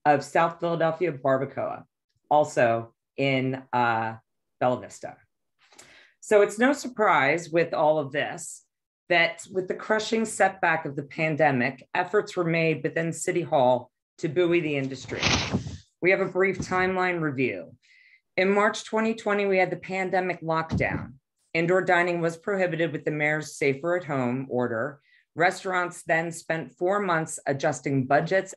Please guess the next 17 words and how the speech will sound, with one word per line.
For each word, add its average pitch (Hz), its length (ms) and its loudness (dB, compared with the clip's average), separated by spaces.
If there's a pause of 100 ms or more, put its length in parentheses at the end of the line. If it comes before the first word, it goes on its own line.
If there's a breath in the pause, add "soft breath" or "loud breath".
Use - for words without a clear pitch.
and 180 160 -2
outreach 151 760 -4 (340 soft breath)
to 156 140 2
accommodate 175 640 2
a 135 60 0
takeout-only 180 800 -2
business 170 560 -2
model, 107 480 -6 (320)
not 160 260 2
to - 100 -8
mention 151 380 -4
supply 147 540 -2
chain 139 440 -4
woes. 113 540 -2 (880)
June 180 300 0
twenty 170 320 0
twenty, 185 540 -2